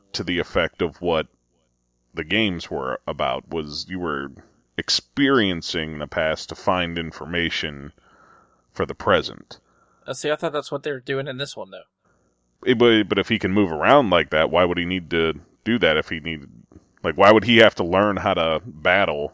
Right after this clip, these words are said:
Speaker 1: as himself?
Speaker 2: Well, I think it, I think it leads more towards, like, the, the whole point of the game. Like, as you go further through the series of the game, the main character you played as, Miles,
Speaker 1: Mm-hmm.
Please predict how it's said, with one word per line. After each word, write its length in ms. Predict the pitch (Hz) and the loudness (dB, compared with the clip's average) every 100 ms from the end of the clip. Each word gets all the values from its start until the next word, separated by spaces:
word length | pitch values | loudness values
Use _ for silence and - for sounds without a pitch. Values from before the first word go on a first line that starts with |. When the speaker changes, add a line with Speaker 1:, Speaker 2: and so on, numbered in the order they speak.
| - | -4
Speaker 1:
as 200 | 90 85 | -4 -4
himself? 280 | 82 69 151 | -6 0 4
Speaker 2:
Well, 80 | 110 | 4
I 80 | |
think 140 | - 185 | 4 2
it, 20 | - _ - _ - - | 0 _ -20 _ -20 -16
I 40 | - | -8
think 180 | 202 | -2
it 100 | - | -2
leads 240 | 160 156 - | -2 -6 -8
more 240 | 151 147 143 | -8 -6 -4
towards, 500 | 135 135 127 123 131 | -4 -2 -2 -4 -4
like, 240 | 120 - | -4 -4
the, 260 | 131 120 - | -4 -4 -4
the 100 | 107 | -8
whole 180 | 120 147 | -6 -8
point 260 | - 156 143 | -4 -4 -2
of 60 | |
the 60 | 127 | -4
game. 300 | 143 139 120 | -4 -4 -4
Like, 160 | 131 | -10
as 100 | 131 | -8
you 80 | 139 | -4
go 120 | 147 | -4
further 280 | 135 151 139 | -4 -4 -6
through 160 | 135 131 | -6 -6
the 80 | 117 | -4
series 320 | 151 139 131 | -4 -6 -8
of 40 | |
the 60 | 101 | -10
game, 440 | 131 127 117 - _ - | -8 -6 -8 -16 _ -16
the 80 | 120 | -8
main 260 | 139 143 | -6 -6
character 320 | - 147 123 | -4 -6 -6
you 120 | 123 - | -14 -10
played 240 | 143 131 | -4 -4
as, 200 | 110 123 | -4 -6
Miles, 640 | 127 139 123 101 107 - _ _ - | -2 -2 -2 -6 -12 -20 _ _ -10
Speaker 1:
Mm-hmm. 280 | 117 110 | -8 -6